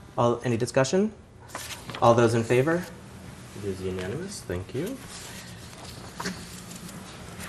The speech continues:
Okay, um, Article thirteen, small change to fiscal year seventeen appropriation. There was an error here.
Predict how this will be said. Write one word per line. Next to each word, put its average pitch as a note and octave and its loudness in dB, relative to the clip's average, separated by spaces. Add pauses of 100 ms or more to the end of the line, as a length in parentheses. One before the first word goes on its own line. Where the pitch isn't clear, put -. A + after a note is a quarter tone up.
(1300)
Okay, E2+ 0 (220)
um, G2+ 4 (160)
Article B2 8
thirteen, F#2+ 6 (440)
small A#2 6
change G#2+ 4
to G2+ 0
fiscal - 2
year G2 8
seventeen G2+ 4
appropriation. A2+ 4
There A#2+ -2
was F#2 0
an F2+ 0
error F#2 4
here. G#2 2